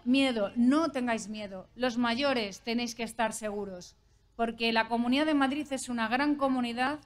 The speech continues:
donde vivís en libertad, donde tenéis que disfrutar todos los días de vuestra vida y nosotros con vosotros porque os lo debemos todo. Pero no tengáis miedo, ni a los servicios públicos que estamos ofreciéndoos, a la mejor sanidad pública de España.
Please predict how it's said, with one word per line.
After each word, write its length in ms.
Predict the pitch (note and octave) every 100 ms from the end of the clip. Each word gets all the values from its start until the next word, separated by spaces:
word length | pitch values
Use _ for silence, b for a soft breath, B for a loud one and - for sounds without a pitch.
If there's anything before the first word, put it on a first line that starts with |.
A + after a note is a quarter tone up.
| b b
donde 300 | A3 A#3 A3
vivís 240 | A3 B3 D4
en 120 | C#4+
libertad, 500 | C4+ A3+ A3+ A#3 G#3
donde 360 | A3 G#3 G#3
tenéis 720 | G3+ G#3+ A#3+ C#4+ C4+ G#3+ - - _ -
que 160 | A#3
disfrutar 800 | G#3+ A3+ - G#3 G#3+ B3 A#3+ G#3 E3+ b b b _ -
todos 340 | C#4 C4 B3+
los 240 | A3+ G#3 F#3+
días 300 | B3+ B3 A3
de 60 |
vuestra 420 | G#3+ G#3+ - G3+
vida 240 | A3 A3 G3+
y 60 | A3+
nosotros 460 | G#3+ A#3+ A#3+ B3
con 180 | - A#3
vosotros 480 | G#3+ G#3+ A#3 B3+ A#3
porque 280 | A3+ G#3 G3+
os 80 | F#3+
lo 80 | G3
debemos 420 | G#3 G#3+ G3+ -
todo. 340 | G3+ F#3+ F3 b b b
Pero 200 | - A3+
no 180 | A#3 B3+
tengáis 380 | B3+ B3+ B3 A#3+
miedo, 440 | A#3+ B3 G#3 F3 D#3+ _ _ _
ni 140 | A3 A#3
a 60 |
los 120 | A#3
servicios 440 | A#3 A3+ C4 C#4 C4
públicos 440 | C4 C4 C4 C4
que 80 | A#3+
estamos 440 | A3+ - A#3 A#3+
ofreciéndoos, 680 | A#3+ G#3+ - G#3+ G#3+ F#3 F3 b b
a 100 | A3+
la 100 | G#3+
mejor 360 | A3 A3 - C#4
sanidad 380 | C#4 C4+ C4 B3
pública 360 | B3+ C4 C4
de 80 | A#3
España. 600 | F#3+ - A3+ A3+ F#3+ F3